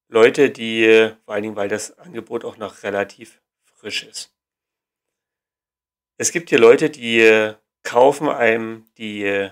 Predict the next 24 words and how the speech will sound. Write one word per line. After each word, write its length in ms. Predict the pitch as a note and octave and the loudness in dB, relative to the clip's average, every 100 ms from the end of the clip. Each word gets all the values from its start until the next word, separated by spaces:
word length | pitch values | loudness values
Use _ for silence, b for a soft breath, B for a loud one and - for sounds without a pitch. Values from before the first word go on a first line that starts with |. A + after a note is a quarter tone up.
| _ | _
Sachen 440 | - A2+ A2 A#2+ | -4 -4 -4 -8
für 540 | G#2+ - G#2+ G2+ G2+ - | -10 -6 -2 -2 -4 -2
einundachtzig 1000 | A#2 A2 A2+ B2 G#2 - - G2 - _ _ _ _ _ | -2 0 -4 -10 -18 -20 -20 -20 -20 _ _ _ _ _
ISK 400 | B2+ A2 - - _ | -8 -6 -6 -10 _
das 140 | - - | -14 -14
Stück 300 | - - - | -18 -20 -4
ab. 340 | D#3+ - _ _ _ _ _ _ _ _ _ _ _ _ _ _ _ _ _ _ _ _ _ _ | -4 -4 _ _ _ _ _ _ _ _ _ _ _ _ _ _ _ _ _ _ _ _ _ _
Und 720 | B2+ A#2 A2 G#2+ A2 A2 G#2+ A2 | -6 -2 2 2 2 -2 -10 0
wenn 140 | A2 | 0
ich 100 | A2+ | 0
das 200 | - G#2 | -4 -6
hier 180 | - G#2+ | -4 -6
verkaufe, 560 | G#2 - B2 D3 D3+ G#2+ | -6 -2 0 0 -2 0
habe 280 | G#2 G#2+ | 0 0
ich 360 | A2+ A2 - _ | -6 -14 -20 _
fünf 320 | - C3+ C#3 | -8 -8 -8
Prozent, 600 | - A#2 - G#2 G#2 G#2 _ _ _ _ _ _ _ _ _ _ | -12 -10 -4 -4 -4 -12 _ _ _ _ _ _ _ _ _ _
ähm, 640 | A2 G2+ G2+ G2 G2+ G2 G2 _ _ _ _ _ _ _ _ | -8 -4 -4 -6 -12 -20 _ _ _ _ _ _ _ _ _
Kosten 500 | _ A#2+ - - A#2 | _ -4 -4 -6 -14
für 280 | - G#2+ G2+ | -14 -8 -8
die, 460 | G2+ G2+ G#2 G2+ G2+ _ _ _ _ _ _ _ _ _ _ | -8 -8 -6 -6 -8 _ _ _ _ _ _ _ _ _ _
für 120 | _ G#2+ | _ -8
den 140 | G#2 | -6
Verkauf. 520 | B2 - G2 F#2+ _ | -6 -8 -12 -12 _